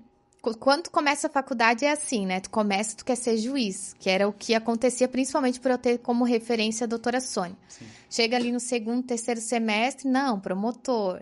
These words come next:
Speaker 1: depois delegado, depois só o que tu quer é passar na O A B, né?
Speaker 2: <laughs> Sim.
Speaker 1: Os passando na O A B tá feliz. Aí no nono período eu prestei o exame da ordem, daí passei na, na prova da O A B. E na época eu fazia faculdade,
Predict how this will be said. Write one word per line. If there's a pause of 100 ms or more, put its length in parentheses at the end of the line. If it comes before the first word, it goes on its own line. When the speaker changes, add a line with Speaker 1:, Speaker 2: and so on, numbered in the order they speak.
Speaker 1:
depois
delegado,
depois
só
o
que
tu
quer
é
passar
na
O
A
B, (240)
né?
Speaker 2:
<laughs>
Sim.
Speaker 1:
Os
passando
na
O
A
B
tá
feliz. (520)
Aí
no
nono
período
eu
prestei
o
exame
da
ordem,
daí
passei
na,
na
prova
da
O
A
B. (720)
E
na
época (280)
eu
fazia
faculdade,